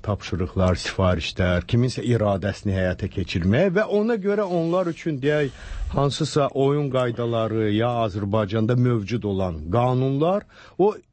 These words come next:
ikinci dərəcəli məsələdir, bəlkə də üçüncü dərəcəli məsələdir.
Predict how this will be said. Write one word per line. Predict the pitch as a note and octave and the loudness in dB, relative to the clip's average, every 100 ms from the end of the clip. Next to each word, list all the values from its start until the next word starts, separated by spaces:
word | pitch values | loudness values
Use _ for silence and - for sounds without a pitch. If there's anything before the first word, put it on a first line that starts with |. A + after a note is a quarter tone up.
| _ _ - | _ _ -6
ikinci | E3+ - F#3 G3+ | -2 2 2 2
dərəcəli | F#3 E3 D3 C#3+ C3+ B2+ | 2 2 0 0 0 -2
məsələdir, | G2 - F2+ F2 A#2 | -4 -6 -4 -2 0
bəlkə | G3 - D#3+ | 0 0 -2
də | |
üçüncü | C3+ - A2 G2+ | -2 0 0 0
dərəcəli | E2+ E2 D2+ E2+ E2+ | 0 -4 -4 -4 -2
məsələdir. | D#2+ - C#2+ C#2+ D2+ | -2 -4 -10 -8 -10